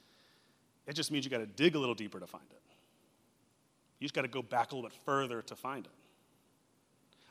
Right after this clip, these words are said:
Was talking to our associate pastor, Amanda Rigby, uh, earlier this week, and for those of you who don't know her story, this is her story.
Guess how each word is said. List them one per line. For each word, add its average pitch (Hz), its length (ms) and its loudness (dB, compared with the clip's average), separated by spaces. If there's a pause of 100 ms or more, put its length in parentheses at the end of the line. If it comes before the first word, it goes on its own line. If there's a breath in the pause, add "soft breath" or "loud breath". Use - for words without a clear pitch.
Was 123 80 -2
talking 139 220 2
to 131 80 0
our 117 80 6
associate 120 360 0
pastor, 113 440 -2 (100)
Amanda 110 260 -2
Rigby, 113 460 0
uh, 117 140 0
earlier 120 320 4
this 110 200 -2
week, 123 320 -4
and 117 220 -6
for 127 80 -8
those 135 160 0
of 135 60 -8
you 117 40 -6
who 123 60 -6
don't 110 220 -2
know 185 140 0
her 117 120 -6
story, 107 380 -4
this 117 360 0
is 127 360 4
her 113 380 2 (100)
story. 85 380 -4